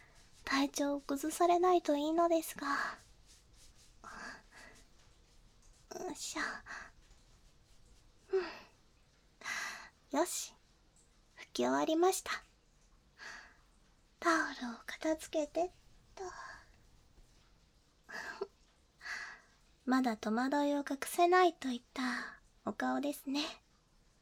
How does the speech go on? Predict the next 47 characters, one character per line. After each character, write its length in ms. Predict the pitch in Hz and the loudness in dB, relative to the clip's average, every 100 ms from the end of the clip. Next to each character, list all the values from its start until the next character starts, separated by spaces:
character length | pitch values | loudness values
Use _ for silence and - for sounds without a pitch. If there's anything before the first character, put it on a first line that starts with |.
| _ _ _ | _ _ _
無 120 | 277 | 0
理 160 | 302 277 | 2 2
も 120 | 240 | 0
ご 140 | 220 | -2
ざ 140 | 220 269 | -2 -2
い 80 | 302 | 0
ま 160 | 320 | -2
せ 180 | - 339 | 0 0
ん。 40 | - - _ _ _ _ _ - _ _ _ _ _ | -2 -14 _ _ _ _ _ -20 _ _ _ _ _
初 300 | - 269 330 | -4 2 4
め 120 | 392 | 6
て 140 | 392 | 6
ご 140 | 330 269 | 6 4
来 200 | 277 277 | 2 2
店 200 | 294 285 | 0 0
さ 100 | 294 | 0
れ 140 | 294 | 0
た 100 | 294 | 0
方 260 | 302 294 302 | -2 -2 -2
は、 400 | 277 254 - - _ _ _ - | 0 -2 -4 -12 _ _ _ -4
皆 240 | 240 269 | -2 -2
さ 200 | 269 254 | -2 -2
ん 180 | 233 208 | 0 0
同 120 | 240 | -2
じ 160 | 277 311 | -2 0
反 260 | 330 330 339 | 2 2 4
応 140 | 349 | 4
さ 120 | 370 | 4
れ 120 | 359 | 4
ま 120 | 359 381 | 4 2
す 140 | - | 0
の 140 | 311 | 0
で、 260 | 285 277 - _ _ _ _ _ _ _ _ _ _ _ | -2 -4 -8 _ _ _ _ _ _ _ _ _ _ _
先 320 | - 240 269 | -6 -2 0
ほ 100 | 294 | 2
ど 140 | 294 294 | 2 2
も 180 | 294 | 0
ち 220 | 294 - 285 | -2 -2 0
ら 100 | 330 | 2
り 140 | 370 | 2
と 100 | 311 | 2
申 220 | 262 262 | 0 0
し 120 | - | 0
ま 160 | 311 330 | -2 -2
し 100 | - | -4
た 120 | 311 | -6
が、 380 | 277 247 - | -4 -4 -6